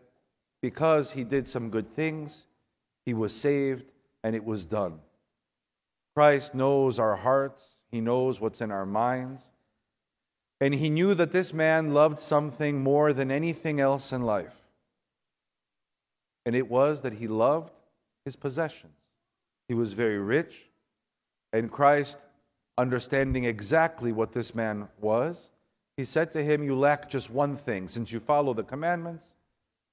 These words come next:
you have to sell everything you have and give it to the poor, and then follow me." And of course, the man's face changed. He began, he became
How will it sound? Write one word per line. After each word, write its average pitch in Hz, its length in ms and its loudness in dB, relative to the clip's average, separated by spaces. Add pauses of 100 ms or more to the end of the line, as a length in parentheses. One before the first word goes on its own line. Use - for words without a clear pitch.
(160)
you 123 80 0
have 131 120 0
to 120 80 -6
sell 127 300 -2
everything 127 380 -2
you 104 100 -6
have 123 420 -2 (460)
and 110 160 -6
give 117 140 -2
it 113 100 -4
to 107 80 -6
the 92 100 -4
poor, 120 520 -2 (400)
and 104 120 -4
then 110 140 -4
follow 101 440 -2
me." - 160 -20 (600)
And 113 140 -2
of - 160 -4
course, 131 340 2
the 113 120 -4
man's 117 360 -2
face 104 300 -4
changed. 135 640 -4 (880)
He 117 60 -4
began, 113 560 -2
he - 120 -14
became 110 540 -6